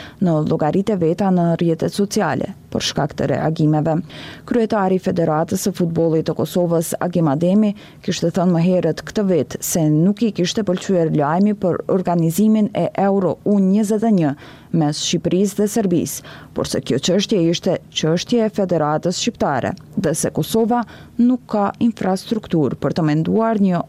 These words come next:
organizim të tillë me Shqipërinë. Shqipëria gëzon mbështetje të madhe mes futboldashësve në Kosovë, një pjesë të cilëve kanë aspirata për një kombëtare të përbashkët. Për shembull, njëri ndër grupet më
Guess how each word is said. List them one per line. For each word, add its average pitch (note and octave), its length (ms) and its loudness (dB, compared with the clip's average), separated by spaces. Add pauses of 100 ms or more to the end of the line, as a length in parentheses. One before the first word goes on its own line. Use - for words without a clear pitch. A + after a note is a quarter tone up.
organizim G#3 560 2
të A3 220 -2
tillë D3+ 180 2
me D3+ 100 2
Shqipërinë. B2+ 640 -2 (640)
Shqipëria G#3 580 2
gëzon F#3 300 2
mbështetje F#3 480 0
të F#3 100 0
madhe G3 380 2
mes F#3+ 400 0
futboldashësve F3+ 1080 0
në G#3 140 2
Kosovë, G#3 560 -2
një E3 320 0
pjesë F#3+ 340 -2
të - 200 -4
cilëve G3 300 2 (360)
kanë E3+ 240 2
aspirata D#3 560 0
për G#3 240 2
një G3+ 240 2
kombëtare E3+ 640 0
të E3 80 -2
përbashkët. - 720 -4
Për B3+ 160 -2
shembull, E3 560 0
njëri D#3+ 400 2
ndër D3+ 320 0
grupet G3+ 400 0
më A3 160 4